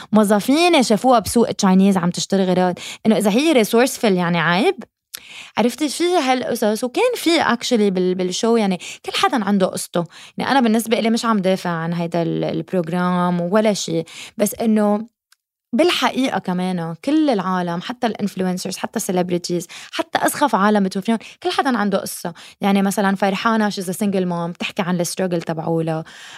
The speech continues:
آه، لوجين عمران بعيدة عن ولادها، بتحكي عن الستراجل تبعولها.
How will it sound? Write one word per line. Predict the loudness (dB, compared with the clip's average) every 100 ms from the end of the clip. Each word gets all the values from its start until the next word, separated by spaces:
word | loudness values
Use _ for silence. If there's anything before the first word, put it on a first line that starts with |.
| -6
آه، | -2 0
لوجين | 2 2 2
عمران | 2 2 0 0
بعيدة | 0 2 2
عن | 0 0
ولادها، | 0 0 -2
بتحكي | -6 -8 -4 -2
عن | -2
الستراجل | -2 -2 -2
تبعولها. | -4 -6 -4 -2 -2 -4